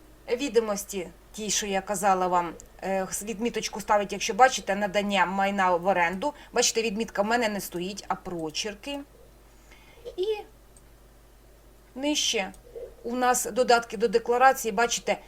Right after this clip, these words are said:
не відмічені, тому що в мене немає такого виду доходу, не на, нерухомого майна не було продажу, не...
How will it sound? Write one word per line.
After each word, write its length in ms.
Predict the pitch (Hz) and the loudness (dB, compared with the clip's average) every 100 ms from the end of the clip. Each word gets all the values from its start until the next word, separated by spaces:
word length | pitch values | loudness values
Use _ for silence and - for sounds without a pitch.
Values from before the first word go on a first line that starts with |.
| - | -8
не 140 | 233 | -6
відмічені, 640 | 269 208 180 170 - 175 170 | -4 -4 -6 -6 -6 -8 -8
тому 280 | 190 214 247 | -8 -6 -2
що 340 | - 226 208 | 0 0 0
в 280 | 196 196 - | -4 -6 -8
мене 300 | 226 233 220 | -4 -2 -4
немає 460 | 220 220 185 180 | -4 0 0 0
такого 360 | 175 196 190 196 | -4 -6 -6 -6
виду 220 | 190 190 | -6 -6
доходу, 380 | 202 269 349 240 | -8 -8 -6 -6
не 120 | 202 220 | -6 -2
на, 200 | 202 185 | 0 0
нерухомого 760 | 226 220 220 370 349 262 254 | 0 0 2 2 4 6 6
майна 280 | 233 226 220 | 4 2 -2
не 100 | 202 | -2
було 260 | 180 202 196 | -6 -6 -6
продажу, 500 | 202 202 180 165 175 | -4 -6 -6 -8 -8
не... 260 | 175 170 | -6 -8